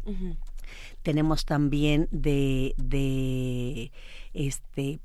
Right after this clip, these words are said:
Speaker 2: eh, ta-, eh, ya les dije, tap, jazz, arte cir-, bueno, de todo.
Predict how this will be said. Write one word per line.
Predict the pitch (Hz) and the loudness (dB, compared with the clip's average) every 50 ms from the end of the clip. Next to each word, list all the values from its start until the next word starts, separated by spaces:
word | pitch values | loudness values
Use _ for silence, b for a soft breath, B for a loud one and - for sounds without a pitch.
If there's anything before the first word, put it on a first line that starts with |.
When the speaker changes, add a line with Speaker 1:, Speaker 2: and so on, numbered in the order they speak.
| - - | -12 -8
Speaker 2:
eh, | - 147 139 139 131 127 131 131 - - - - - - - - - - - - - - - - - - - - - - - - - - - - | -6 -4 -2 0 0 0 0 -2 -4 -6 -10 -12 -12 -10 -10 -10 -10 -10 -12 -16 -18 -20 -20 -20 -18 -18 -16 -18 -18 -18 -18 -18 -20 -20 -20 -6
ta-, | - 175 175 - | -4 -4 -4 -2
eh, | 180 165 156 | -4 -4 -4
ya | 156 160 175 | -2 -2 -2
les | 170 151 | -2 -2
dije, | 143 160 - 175 135 | -2 -4 -4 -6 -8
tap, | - - 151 151 160 165 - - 151 | -6 -4 -2 0 0 0 -2 -4 -8
jazz, | 143 135 139 139 139 147 151 147 - - | -8 -8 -6 -4 -4 -4 -4 -4 -4 -6
arte | 143 - - 170 147 | -8 -8 -6 -6 -6
cir-, | - - 156 - | -4 -6 -6 -4
bueno, | 165 180 180 175 - 165 160 - - - - - | -4 -4 -4 -4 -4 -8 -12 -12 -12 -12 -8 0
de | 170 202 185 | 2 2 4
todo. | - - 214 202 196 143 127 - | 4 6 6 6 6 6 2 0